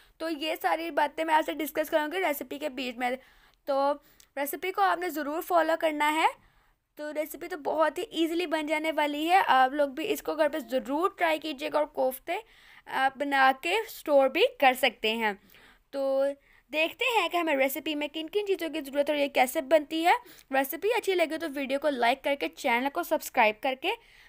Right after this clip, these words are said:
बेल आइकन प्रेस ज़रूर करें। तो चलते हैं हम अपनी रेसिपी की तरफ। यहाँ पे हम लोग ले लेंगे फुल ब्रेस्ट पीस।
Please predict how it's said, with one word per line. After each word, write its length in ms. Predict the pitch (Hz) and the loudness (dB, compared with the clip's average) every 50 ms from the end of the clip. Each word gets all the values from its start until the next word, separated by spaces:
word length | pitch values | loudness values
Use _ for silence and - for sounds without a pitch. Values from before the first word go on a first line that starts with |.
| - _ - | -10 _ 4
बेल 200 | 285 339 403 453 | 6 6 8 8
आइकन 200 | 403 349 330 320 | 6 6 4 0
प्रेस 320 | - - - 320 415 311 214 | 2 2 2 2 2 2 2
ज़रूर 300 | 233 262 226 233 233 240 233 | 0 0 0 0 -2 -2 -2
करें। 340 | - 254 240 233 233 233 226 - - _ _ - | 2 2 4 4 4 0 -2 -4 -14 _ _ -12
तो 60 | 302 | -4
चलते 320 | - - 302 294 294 - 339 | 2 4 4 4 4 2 -2
हैं 140 | 370 370 | 0 0
हम 100 | 381 370 - | 0 0 0
अपनी 300 | - - - 359 494 453 320 | -2 0 2 4 4 4 4
रेसिपी 400 | - - 262 - 349 277 330 285 | 2 2 2 0 0 0 0 0
की 100 | 294 320 | 2 4
तरफ। 420 | - 240 208 196 185 190 - - - - - - - - - - | 4 6 6 6 4 2 -2 -14 -12 -10 -8 -8 -6 -6 -8 -8
यहाँ 340 | 247 262 269 262 262 262 254 - | -8 -8 -8 -6 -8 -8 -6 -6
पे 80 | 294 | -4
हम 240 | 311 302 294 269 262 | -4 -4 -6 -6 -4
लोग 200 | 262 269 269 254 | -2 -2 -2 0
ले 160 | 269 262 247 240 | 0 2 2 2
लेंगे 580 | 247 254 254 233 233 277 285 302 320 320 320 294 - | 2 2 0 0 2 4 4 4 4 4 0 -6 -6
फुल 340 | - - 285 302 339 359 330 | -6 -4 -2 0 0 0 4
ब्रेस्ट 300 | 220 240 240 262 262 - _ _ | 4 6 6 4 2 -2 _ _
पीस। 380 | - 254 247 254 302 330 - - | -8 -6 -4 -4 -6 -6 -8 -12